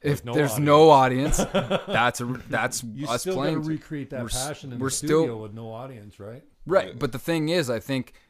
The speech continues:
Speaker 1: yeah, exactly, and that's why it'll never pan out. Like, we're always gonna sound better live, in my opinion.
Speaker 2: Yeah.
Speaker 1: Um,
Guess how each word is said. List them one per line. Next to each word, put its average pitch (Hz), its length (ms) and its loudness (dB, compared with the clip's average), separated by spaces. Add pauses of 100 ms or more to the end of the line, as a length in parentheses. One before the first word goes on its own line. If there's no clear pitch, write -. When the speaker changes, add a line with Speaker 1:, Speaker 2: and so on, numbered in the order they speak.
(340)
Speaker 1:
yeah, 180 280 6
exactly, 120 480 2
and 104 100 -4
that's 123 180 0
why 135 200 2
it'll 123 120 0
never 120 280 -2
pan 110 340 -2
out. 120 320 0 (240)
Like, 101 420 -8
we're 110 180 -8
always 120 320 0
gonna 117 160 -4
sound 107 320 -6
better 104 220 -4
live, 98 280 -6
in 107 100 -6
my 95 160 -8
opinion. 92 460 -8
Speaker 2:
Yeah. 82 120 -16 (320)
Speaker 1:
Um, 98 380 -6